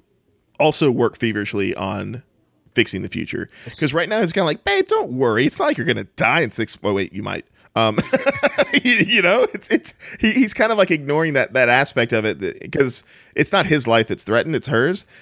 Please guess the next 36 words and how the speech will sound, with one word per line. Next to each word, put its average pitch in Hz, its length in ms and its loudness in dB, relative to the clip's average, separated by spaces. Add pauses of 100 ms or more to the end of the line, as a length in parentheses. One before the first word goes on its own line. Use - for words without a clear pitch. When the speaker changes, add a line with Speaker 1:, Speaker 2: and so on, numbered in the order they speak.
(120)
Speaker 2:
Well, 277 140 0
Speaker 1:
But 359 60 0
Speaker 2:
no, - 40 -2
Speaker 1:
he's 143 320 -2
Speaker 2:
by 185 160 2
hi-, 233 180 0
by 196 280 0
her 262 180 0
life 226 300 -2
being 165 240 0
threatened, 156 340 -2
it 127 100 -2
is 302 220 0
his. - 480 -6
Uh, 143 180 0
it's 156 220 0
Speaker 1:
Well, 202 140 4
Speaker 2:
not, 170 100 -12
it's, 170 160 -6
it's 156 140 -4
both 190 220 0
his 160 180 2
life 185 240 4
and 170 160 2
his 147 160 4
future. 202 400 0
You 123 140 0
know, 156 80 4
the, 135 200 2
the 117 140 -8
paper 196 440 2
in 131 140 2
particular 131 560 0
comes 120 260 -2
up, 107 220 -4
and, 113 240 -4